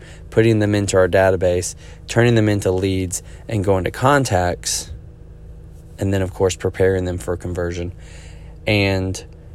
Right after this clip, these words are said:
it takes those folks from, once they become clients, now new and repeat clients and referrals, then go straight into contacts,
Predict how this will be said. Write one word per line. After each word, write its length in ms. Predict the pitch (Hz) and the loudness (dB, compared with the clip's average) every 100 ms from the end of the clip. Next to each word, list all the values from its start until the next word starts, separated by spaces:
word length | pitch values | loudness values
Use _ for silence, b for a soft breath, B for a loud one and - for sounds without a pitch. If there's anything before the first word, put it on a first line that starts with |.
| - - - - - - - - - - | -20 -20 -20 -18 -18 -18 -18 -18 -18 -6
it 220 | - - | -4 -4
takes 460 | - 117 110 95 - - | -2 4 4 4 -4 0
those 420 | 113 113 156 151 | 6 8 8 4
folks 540 | - 98 95 - - | 4 4 4 -2 -8
from, 580 | - - 101 98 92 92 - - - - - - - | -6 -2 0 0 -2 -6 -10 -18 -18 -18 -20 -20 -2
once 280 | 107 110 - | 2 2 4
they 100 | 104 | 2
become 340 | 101 95 92 | 2 0 -2
clients, 680 | - 107 127 117 98 - - | 0 2 2 2 0 -4 -6
now 680 | 104 101 113 123 110 104 101 B B B 107 | -2 0 2 4 4 2 0 B B B 0
new 360 | 113 123 120 | 4 6 6
and 140 | 107 98 | 4 2
repeat 400 | 95 - 147 123 | -2 0 0 2
clients 840 | 120 117 113 110 - - - - - - - B B B - | 2 4 4 0 -2 -4 -4 -8 -18 -20 -20 B B B -6
and 140 | 101 | -4
referrals, 1000 | 95 90 - 120 135 135 131 131 - - - - - - - - - - B B B - - | -2 -2 2 6 8 8 6 4 -2 -8 -14 -20 -20 -20 -20 -18 -18 -20 B B B -20 -10
then 320 | 107 110 107 104 | 2 4 6 6
go 180 | 104 | 6
straight 400 | 98 - 107 101 | 6 2 4 4
into 180 | 98 95 | 4 -2
contacts, 840 | 90 90 90 80 - - - - | -2 -4 -4 -6 -8 -8 -10 -10